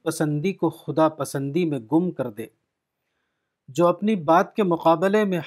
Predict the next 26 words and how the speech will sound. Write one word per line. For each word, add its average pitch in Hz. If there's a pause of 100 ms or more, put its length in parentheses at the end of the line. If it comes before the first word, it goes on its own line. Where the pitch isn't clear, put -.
हक़ 214 (160)
की 185
बात 156
को 160
इख्तियार 151
कर 147
ले, 110 (960)
जो 151
दुनिया 175
की 208
इज़्ज़त 147
के 175
मुकाबले 147
में 165
आखिरत 180
की 160 (100)
इज़्ज़त 143
को 226
अहमियत 160
देने 151
लगे। 120 (1080)
लोगों 165
की 180
तरफ 170
से 165
ख्वाह 160